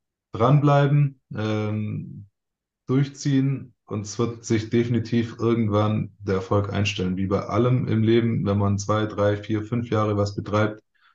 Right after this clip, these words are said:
wird man gut drin. Äh, Trading lernt man nicht in einem Tag,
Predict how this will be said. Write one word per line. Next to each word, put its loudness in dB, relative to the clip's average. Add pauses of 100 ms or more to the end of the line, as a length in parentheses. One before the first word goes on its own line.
(180)
wird -2
man 2
gut 0
drin. 0
Äh, 4
Trading 2
lernt 0
man 0
nicht -4
in -2
einem 0
Tag, 0